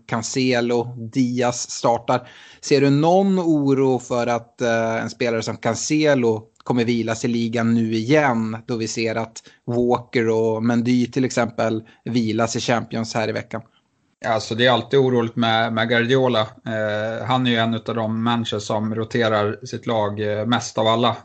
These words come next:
Speaker 2: eh, en normal säsong. Och den här säsongen så lär det ju, eh, bara bli ännu mer, eh, med tanke på,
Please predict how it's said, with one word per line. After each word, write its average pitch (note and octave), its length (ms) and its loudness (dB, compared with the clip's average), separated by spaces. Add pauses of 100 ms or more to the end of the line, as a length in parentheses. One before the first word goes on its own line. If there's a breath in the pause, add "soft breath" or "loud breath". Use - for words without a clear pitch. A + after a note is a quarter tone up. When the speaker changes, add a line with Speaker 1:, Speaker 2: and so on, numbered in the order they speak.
Speaker 2:
eh, A2+ 260 -2
en G#2+ 300 -2
normal A#2 360 4
säsong. G#2 380 -4
Och G#2 300 -2
den A2 120 -2
här A#2+ 160 2
säsongen A2 500 -4
så A2+ 100 -10
lär G#2+ 180 0
det G#2 80 -4
ju, G#2 160 2
eh, G#2+ 800 -4
bara G#2+ 320 2
bli A2 140 2
ännu A#2 200 4
mer, G#2 320 2 (120)
eh, A2 100 -6
med G#2+ 160 -4
tanke G#2+ 280 -4
på, G#2 420 0